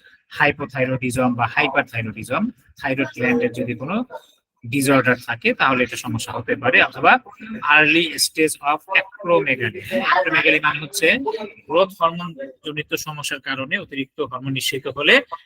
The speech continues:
তখন দেখা যায় শরীরের, আহ, বডির চাইতে বা স্বাভাবিক গ্রোথের চাইতে হাত পা গুলো অতিরিক্ত বড় হয়ে যায়, লম্বা হয়ে যায়, যেটা বলে acromegaly। এই acromegaly-র ফার্স্ট স্টেজের দিকে, প্রথম স্টেজের দিকেও এই সমস্যা হতে পারে। তার মানে এটাও কিন্তু একটা থাইরয়েড ডিসঅর্ডার, হ্যাঁ।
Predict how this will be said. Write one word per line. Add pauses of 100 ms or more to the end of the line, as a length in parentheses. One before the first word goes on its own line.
(180)
তখন
দেখা
যায়
শরীরের,
আহ,
বডির
চাইতে
বা
স্বাভাবিক
গ্রোথের
চাইতে (360)
হাত (100)
পা
গুলো
অতিরিক্ত
বড়
হয়ে
যায়,
লম্বা
হয়ে
যায়,
যেটা
বলে
acromegaly। (480)
এই
acromegaly-র
ফার্স্ট
স্টেজের
দিকে,
প্রথম
স্টেজের
দিকেও (520)
এই
সমস্যা
হতে
পারে।
তার
মানে
এটাও
কিন্তু
একটা
থাইরয়েড
ডিসঅর্ডার,
হ্যাঁ।